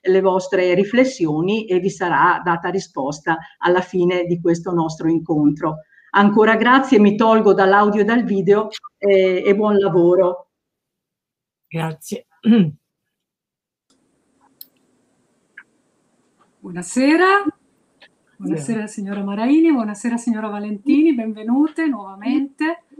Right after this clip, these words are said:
Speaker 3: È un onore, una grazia avervi qui.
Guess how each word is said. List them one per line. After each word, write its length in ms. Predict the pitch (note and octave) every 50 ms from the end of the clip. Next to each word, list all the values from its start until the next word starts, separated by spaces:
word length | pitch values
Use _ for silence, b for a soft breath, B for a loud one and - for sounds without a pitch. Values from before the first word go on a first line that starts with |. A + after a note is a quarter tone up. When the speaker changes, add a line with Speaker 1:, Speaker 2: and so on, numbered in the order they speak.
| _ _ _ _ _ -
Speaker 3:
È 160 | - G3 G3
un 140 | F#3+ G3 G3+
onore, 400 | A3 A#3 A3+ A#3 - - - E4+
una 240 | D#4 C4+ B3 A#3 A3
grazia 600 | G#3 G#3+ G#3 G#3+ A#3 A#3+ - - - C4 A#3 G3+
avervi 420 | G3+ G3 G#3 A3+ A3 G3 G#3+ G#3
qui. 440 | - - B3 C#4 D4+ E4+ G4+ F#4+ -